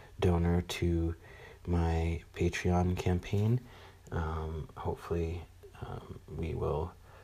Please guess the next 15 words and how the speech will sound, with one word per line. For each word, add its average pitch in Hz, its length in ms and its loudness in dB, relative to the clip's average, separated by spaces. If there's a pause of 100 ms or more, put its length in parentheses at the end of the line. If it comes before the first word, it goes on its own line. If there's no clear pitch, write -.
(260)
be 85 180 0
able 82 240 0
to 80 580 -2
improve, 87 880 0 (920)
uh, 82 180 -2
my 82 180 2
readings, 87 960 2
um, 78 500 -4 (840)
in 85 140 -2
terms 80 240 0
of 73 60 -2
the - 80 0
quality 85 680 2
of 76 300 -4
the 80 360 -4